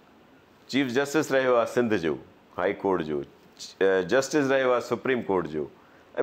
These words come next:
بلڪل امپارشل ماڻهو آهي، شريف النفس ماڻهو آهي. اسان ڇو ته بلڪل نه چاهيوسين ته ڪو به اهڙو پنهنجو ويجهي کي يا جنهن سان اسان جو ايڏو تعلق هجي،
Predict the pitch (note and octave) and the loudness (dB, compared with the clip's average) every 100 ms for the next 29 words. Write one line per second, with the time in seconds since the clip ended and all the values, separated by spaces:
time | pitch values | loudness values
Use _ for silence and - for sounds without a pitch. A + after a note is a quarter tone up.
0 | C#3+ A3+ C4 A#3 G3 F3+ D#3 C#3+ - G#2+ | 0 0 2 0 2 0 0 -2 -2 -2
1 | F2+ D#2+ D2 - F2 - D3+ G3+ G#3 F3+ | 0 0 -2 -8 -12 -2 0 2 0 2
2 | C#3+ A2+ C3+ - G2+ D#2+ D2 B1+ - - | 2 2 0 -2 -2 0 -2 -8 -12 -20
3 | - - A2+ C3 F3+ F#3 F3+ F3 E3 E3 | -20 -4 -4 0 0 2 2 2 2 2
4 | D#3+ - - - F2 F#2 F3 G3+ F#3+ E3+ | 0 -2 -18 -18 -10 -2 -2 0 2 2
5 | E3 C#3 C3+ B2+ B2+ A#2 A#2+ - - - | 2 2 4 2 2 2 2 -6 -20 -20
6 | - - G#2+ A#2 B2+ A#2+ B2+ B2 B2+ B2 | -18 -4 -4 2 0 2 2 4 4 0
7 | - A#2+ A#2 B2 G#2+ - - - - - | 0 0 2 2 0 -4 -12 -20 -10 -6
8 | F2+ A#2+ A2 A#2+ A2+ A2+ A2 A2 G#2+ G#2 | 2 2 4 2 2 2 2 4 2 0
9 | G2 G#2 G#2+ G#2 G#2 G2 G2 G2 F#2+ F#2+ | -2 0 0 0 0 2 2 2 0 0
10 | G2+ G2+ G2+ F2 F#2+ | 0 0 0 0 2